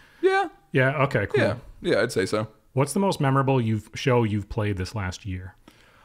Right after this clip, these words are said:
Speaker 1: Honestly, a couple nights ago, we sold out, uh, s-, s-, s-, s-, s-, s-, I've been st-, st-, st-, st-, street entry.
Speaker 2: Yeah, okay. Cer-, first halves, like,
Speaker 1: Yeah.
Speaker 2: secondary,
Speaker 1: Yep.
Speaker 2: like, spot.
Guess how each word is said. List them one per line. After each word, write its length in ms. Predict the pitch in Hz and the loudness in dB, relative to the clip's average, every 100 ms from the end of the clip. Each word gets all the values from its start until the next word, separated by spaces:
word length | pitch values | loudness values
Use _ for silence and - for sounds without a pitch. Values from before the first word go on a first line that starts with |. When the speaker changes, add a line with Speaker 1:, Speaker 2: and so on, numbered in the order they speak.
| _ - | _ 0
Speaker 1:
Honestly, 400 | 175 247 226 170 | 2 4 4 4
a 60 | |
couple 260 | 147 160 165 | 6 4 4
nights 280 | 143 147 143 | 2 2 2
ago, 400 | 131 127 123 - | 4 6 4 0
we 160 | 123 | 0
sold 380 | 113 135 123 120 | 0 4 4 4
out, 320 | 113 113 104 - - | 4 4 2 -4 -2
uh, 320 | 104 101 98 107 | 0 2 0 -4
s-, 220 | - 143 | -8 -6
s-, 100 | 139 - | -6 -8
s-, 400 | - - - 226 233 - | -14 -14 -14 -12 -12 -12
s-, 760 | - - - 160 - 185 - - 196 - - | -16 -14 -12 -12 -14 -16 -18 -16 -18 -18 -20
s-, 260 | - - 170 - | -16 -10 -10 -10
s-, 360 | - - - 214 | -16 -18 -16 -6
I've 80 | 214 | -4
been 140 | 139 | -4
st-, 260 | - - - - - - - | -6 -12 -16 -20 -18 -12 -10
st-, 220 | - - - - _ - - - - - | -8 -12 -18 -20 _ -20 -20 -20 -20 -20
st-, 260 | - - - _ - - - - - - _ - _ _ - - - | -14 -14 -16 _ -20 -20 -20 -20 -20 -20 _ -20 _ _ -20 -20 -18
st-, 260 | - - - - _ _ | -12 -12 -14 -20 _ _
street 240 | - 156 107 | 0 2 2
entry. 360 | 127 170 175 - _ - | 0 0 0 -2 _ -6
Speaker 2:
Yeah, 280 | 110 127 127 | 0 2 2
okay. 280 | 117 123 123 | 2 2 2
Cer-, 220 | - - | -2 0
first 280 | 127 123 - | 2 2 2
halves, 340 | 123 120 113 | 2 2 0
like, 160 | 113 101 | -2 -2
Speaker 1:
Yeah. 200 | - 110 | -2 0
Speaker 2:
secondary, 600 | 110 113 113 117 117 117 - | 0 0 0 0 0 -4 -4
Speaker 1:
Yep. 180 | 131 120 | 0 2
Speaker 2:
like, 140 | 117 - | 0 0
spot. 360 | 120 123 - | 0 0 -2